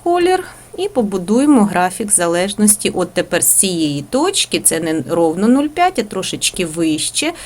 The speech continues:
да, це буде графік залежності для другої швидкості, для нашого другого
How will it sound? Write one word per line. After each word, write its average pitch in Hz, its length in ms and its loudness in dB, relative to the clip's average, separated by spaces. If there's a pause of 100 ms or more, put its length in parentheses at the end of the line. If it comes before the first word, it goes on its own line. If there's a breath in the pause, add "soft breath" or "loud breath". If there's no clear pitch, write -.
(200 loud breath)
да, 285 160 4
це 214 160 2
буде 214 300 -2
графік 190 440 0
залежності 202 680 0
для 170 320 -4 (320 loud breath)
другої 165 560 2
швидкості, 311 760 0 (220 loud breath)
для 175 160 0
нашого 170 680 0
другого 180 640 -2